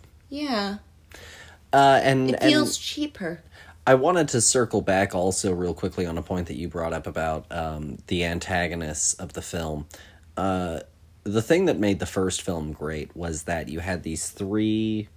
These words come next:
Speaker 2: antagonists that were our central antagonist, plus you also had the sensibility of the town being against them. And, um, you know, you had our psychiatrist,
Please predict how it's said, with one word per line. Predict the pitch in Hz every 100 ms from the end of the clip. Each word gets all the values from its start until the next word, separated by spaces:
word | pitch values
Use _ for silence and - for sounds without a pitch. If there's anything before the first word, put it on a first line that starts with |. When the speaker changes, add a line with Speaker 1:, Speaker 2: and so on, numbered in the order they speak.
| - - - - - - - - - - - - -
Speaker 2:
antagonists | 85 92 98 90 80 76 78 76 -
that | - 73
were | 80
our | 73
central | - - 110 110 - 76
antagonist, | 73 71 - 73 71 - 71 71 - - -
plus | - 120 113 -
you | 95 85
also | 82 - 85
had | 82 78
the | 87
sensibility | - 90 90 - 85 80 73
of | 73 -
the | -
town | - - - 104 113 139 147
being | 151 156 151
against | 151 151 143 160 -
them. | 175 175 196 185 - _ - - - - - - - - - -
And, | 120 117 117 113 110 110 107 107 -
um, | 104 107 104 101 101 98 95 95 - _ - -
you | 110 107
know, |
you | 98 101
had | 95 104 98 95 -
our | 92 90 87
psychiatrist, | 92 101 90 - 98 98 - 104 101 -